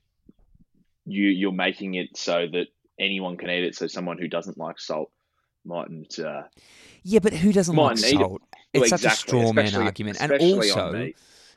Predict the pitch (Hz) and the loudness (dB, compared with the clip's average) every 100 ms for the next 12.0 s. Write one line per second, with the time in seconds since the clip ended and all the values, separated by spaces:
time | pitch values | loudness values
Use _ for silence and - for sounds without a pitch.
0 | - 180 190 165 - 170 - 156 147 123 | -6 -4 -2 -2 0 -2 -2 -4 -2 -4
1 | 107 - 107 110 95 92 - 139 101 113 | -6 -2 0 2 -2 -2 0 0 -2 -6
2 | 110 95 - 110 110 101 95 - - 98 | -6 -8 -8 -8 -6 -6 -8 -8 -6 -6
3 | 90 - - - - _ - 110 120 127 | -6 -12 -14 -14 -16 _ -12 -6 -2 -2
4 | 107 120 117 104 110 101 104 98 98 92 | -2 -4 -4 -2 0 0 -2 -4 -4 -4
5 | 110 104 90 - - _ _ _ _ _ | -4 -4 -6 -12 -16 _ _ _ _ _
6 | _ - - 104 101 98 92 90 _ _ | _ -18 -12 -8 -8 -8 -10 -14 _ _
7 | _ - - _ _ - 104 98 90 107 | _ -20 -20 _ _ -2 -2 -2 -4 -2
8 | 113 107 143 147 127 - - - 101 104 | -2 -2 -2 0 0 -2 -6 -2 0 2
9 | 104 98 95 90 - 98 95 92 - - | 0 -4 -10 -8 -4 -4 -6 -12 -10 -8
10 | 104 57 - - 50 50 50 _ _ _ | -6 -6 -8 -12 -14 -16 -18 _ _ _
11 | - - 50 - - - - - - 50 | -18 -16 -12 -10 -10 -14 -18 -14 -12 -12